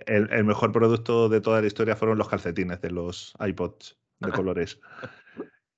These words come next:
Speaker 1: No, el Mac Studio, pues, en cuanto a rendimiento, mm, y demás, eh, pues yo creo que han vuelto a darle otra vuelta de tuerca y,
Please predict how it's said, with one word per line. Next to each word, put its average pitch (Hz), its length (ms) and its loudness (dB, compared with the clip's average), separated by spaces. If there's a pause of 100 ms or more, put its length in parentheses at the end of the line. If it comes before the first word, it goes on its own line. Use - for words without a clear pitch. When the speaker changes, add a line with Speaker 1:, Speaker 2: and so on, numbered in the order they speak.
Speaker 1:
No, 123 160 4
el 104 60 2
Mac 113 200 0
Studio, 117 300 0
pues, 117 280 -4
en 98 220 -4
cuanto 107 320 -2
a 104 40 -2
rendimiento, 104 1000 2
mm, 98 560 0
y 98 260 -2
demás, 104 560 2
eh, 90 380 0
pues 104 100 2
yo 101 100 2
creo 104 120 4
que 104 60 4
han 101 120 4
vuelto 104 220 4
a 104 60 4
darle 101 220 4
otra 101 260 2
vuelta 101 720 2
de 95 140 0
tuerca 117 560 2
y, 95 160 -8